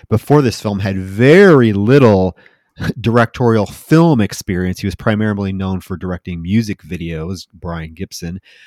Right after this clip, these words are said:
So you can definitely see some of that influence pulled over into this film.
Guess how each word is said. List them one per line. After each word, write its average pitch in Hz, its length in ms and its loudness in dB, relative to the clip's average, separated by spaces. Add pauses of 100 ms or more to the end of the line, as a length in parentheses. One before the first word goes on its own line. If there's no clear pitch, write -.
(140)
So 95 580 -6
you 101 120 -8
can 110 120 -8
definitely 104 360 -6
see 113 300 -4
some 101 260 -6
of 87 200 -8
that 98 360 -8 (280)
influence 117 520 -2
pulled 110 340 -6
over 101 320 -4
into 87 160 -8
this 85 220 -14
film. 101 560 -6